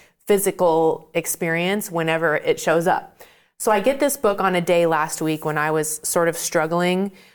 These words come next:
Um, I was coming off of, like, a vacation week where I was just hanging out with my family. And I, it's interesting, like, when you hang out with your family, tell me if y'all agree with this,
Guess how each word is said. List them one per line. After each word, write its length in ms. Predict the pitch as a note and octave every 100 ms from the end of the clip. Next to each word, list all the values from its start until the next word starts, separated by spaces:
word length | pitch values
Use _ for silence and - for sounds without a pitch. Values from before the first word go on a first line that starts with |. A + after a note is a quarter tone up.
| _ -
Um, 380 | F3 D#3 D3 D3+
I 120 | E3+
was 340 | E3 D#3+ - -
coming 280 | - G3 F#3
off 260 | D3 E3 -
of, 180 | D#3+ D#3+
like, 420 | D3+ C#3 - - _ _ _ _
a 100 | F3+
vacation 760 | E3 D#3 F3+ E3 F3+ E3+ - A#3+
week 280 | A#3+ C4+ C#4+
where 100 | F#3+
I 100 | E3+
was 100 | E3
just 160 | E3 -
hanging 220 | F3 E3
out 140 | D#3
with 100 | E3
my 140 | E3 D3+
family. 600 | - F#3 F#3+ F#3+ F#3 F3+
And 240 | E3 D#3 D#3+ _ _ _ _
I, 120 | E3+ -
it's 240 | A3+ - - -
interesting, 600 | C4 C4 - - A3 F#3
like, 280 | F3 E3 -
when 140 | F#3+
you 100 | G3
hang 260 | G3 G#3+ A#3+
out 120 | D4
with 140 | B3+ C4
your 100 | C#4
family, 440 | C#4 G3+ E3+ D#3+
tell 180 | D#3 F#3
me 140 | G3+
if 100 | G#3 F#3+
y'all 200 | E3 E3
agree 240 | D#3+ D#3+
with 100 | D3+
this, 320 | C#3 D3+ -